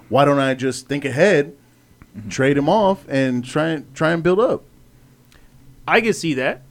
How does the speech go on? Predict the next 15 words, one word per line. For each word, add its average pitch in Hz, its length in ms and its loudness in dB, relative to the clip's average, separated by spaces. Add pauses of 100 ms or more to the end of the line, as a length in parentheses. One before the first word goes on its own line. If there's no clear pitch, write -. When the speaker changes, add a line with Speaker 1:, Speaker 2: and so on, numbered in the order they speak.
Speaker 2:
I 135 100 -6
mean, 147 140 -2
I, 160 180 4
I 156 120 2
could 135 160 -4
see - 260 -4
that. 147 180 4
I 139 140 6
think 147 300 -4 (180)
Ja 151 160 6
Morant, 143 320 0
though, 135 280 -4
he 147 200 -6
will 127 240 0
stay. 101 400 -8